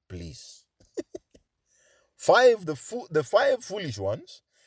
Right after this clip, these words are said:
had lamps because the, the, the, the bride, the, the, the groom, the bachelor, sorry, who had invited them to a wedding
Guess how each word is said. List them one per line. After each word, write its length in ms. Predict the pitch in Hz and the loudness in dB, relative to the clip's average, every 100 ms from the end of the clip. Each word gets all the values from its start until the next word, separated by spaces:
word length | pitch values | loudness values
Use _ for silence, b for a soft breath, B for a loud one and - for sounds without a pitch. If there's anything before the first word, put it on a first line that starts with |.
| _ _ | _ _
had 260 | - 175 160 | -4 -4 -2
lamps 520 | 165 214 180 98 - | 0 2 2 -2 -10
because 580 | 127 165 185 165 151 - _ _ | -8 -2 -2 -2 -8 -20 _ _
the, 200 | 110 151 135 - | -6 -4 -4 -10
the, 200 | 139 151 - | -2 0 0
the, 160 | 143 | -4
the 140 | 143 151 | -4 -2
bride, 420 | 131 180 190 156 | 4 6 4 0
the, 140 | 147 | -10
the, 120 | 123 131 | -12 -8
the 140 | 147 | -6
groom, 680 | 139 131 160 214 147 85 64 _ _ _ _ _ _ _ _ _ _ _ _ _ _ _ _ _ - | -6 -8 -6 -6 -6 -6 -14 _ _ _ _ _ _ _ _ _ _ _ _ _ _ _ _ _ 0
the 140 | 127 | 2
bachelor, 560 | 131 190 196 147 110 - | 4 2 2 -2 -2 -4
sorry, 360 | - 147 123 - _ _ _ _ - | 2 4 4 -4 _ _ _ _ 2
who 120 | 190 | 6
had 100 | 190 | 6
invited 520 | 170 151 113 - 180 | 4 2 4 4 2
them 160 | 147 139 | 0 -2
to 160 | 127 127 | 0 4
a 60 | |
wedding 420 | 143 160 110 127 | 4 4 0 -10